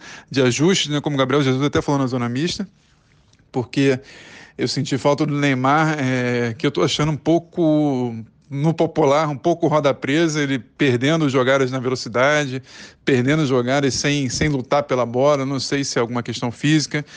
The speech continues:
claro que ele não tava com, não tá com uma sequência muito grande, mas senti falta desse Neymar um pouco mais abusado, assim, ontem, e até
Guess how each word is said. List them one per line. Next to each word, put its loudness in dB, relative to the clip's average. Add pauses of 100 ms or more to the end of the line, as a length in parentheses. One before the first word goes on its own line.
(220)
claro 0
que -4
ele 2
não 0
tava 0
com, -8
não -8
tá 0
com -8
uma 0
sequência -4
muito -8
grande, -6
mas -6 (320)
senti -4
falta 2
desse 0
Neymar 2
um -4
pouco -2
mais 2
abusado, 0
assim, -8
ontem, -2
e 0
até 0